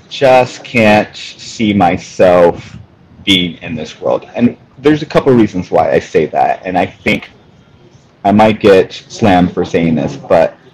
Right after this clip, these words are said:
I think that M T V had a particular responsibility in ensuring when our health, and, like, not just, like, our physical health, but, like, our mental health as well. And it was no secret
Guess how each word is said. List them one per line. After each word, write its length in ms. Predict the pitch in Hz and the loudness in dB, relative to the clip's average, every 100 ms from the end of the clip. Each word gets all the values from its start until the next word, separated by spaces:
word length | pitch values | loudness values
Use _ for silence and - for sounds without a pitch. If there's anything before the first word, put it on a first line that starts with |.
| - | -2
I 80 | 117 | -2
think 380 | 117 - 170 202 | -2 -2 -2 0
that 240 | 202 - | -2 0
M 140 | 131 123 | 0 0
T 220 | - 117 | 0 -2
V 480 | 95 92 92 123 - _ - - _ - - - _ _ - | 0 -2 0 -2 -6 _ -20 -20 _ -20 -20 -20 _ _ -6
had 300 | 120 107 95 | 2 2 2
a 140 | 104 | -2
particular 640 | - - - 120 151 143 131 | -4 -10 -4 -2 2 2 2
responsibility 1080 | 113 - 104 95 98 87 87 90 98 98 - | -2 0 -2 0 -2 0 2 2 0 -4 -8
in 220 | 95 90 | -8 -6
ensuring 760 | 90 101 - 113 104 98 95 95 | -4 -4 -4 -2 0 0 -4 -2
when 240 | 98 110 | 0 0
our 220 | 139 110 101 | 0 -2 -6
health, 500 | - - 123 - - _ _ _ - - _ 131 | -4 0 0 -2 -18 _ _ _ -20 -20 _ 0
and, 100 | 123 | 2
like, 220 | 120 135 | 2 0
not 180 | 165 - | -2 0
just, 220 | 190 - | -4 -4
like, 100 | 139 | -4
our 100 | - - | -4 0
physical 340 | 143 123 - | 0 2 -2
health, 400 | 73 58 50 _ - | -4 -4 -8 _ -4
but, 120 | 120 | -2
like, 220 | 120 113 - | 0 -4 -2
our 120 | 92 | -2
mental 540 | 87 92 101 101 - - | 0 0 2 2 0 -4
health 300 | - - - | -6 -8 -8
as 220 | 80 - | -8 -8
well. 440 | - 62 50 - - - | -2 0 0 -6 -12 -4
And 440 | 107 98 92 98 - - - _ - | 0 2 2 0 -8 -20 -20 _ 2
it 180 | 156 | 2
was 280 | 175 170 - | 4 0 2
no 320 | 131 127 127 | 2 4 2
secret 720 | 135 - 123 117 156 180 175 | -2 -6 -8 -6 -2 -2 -2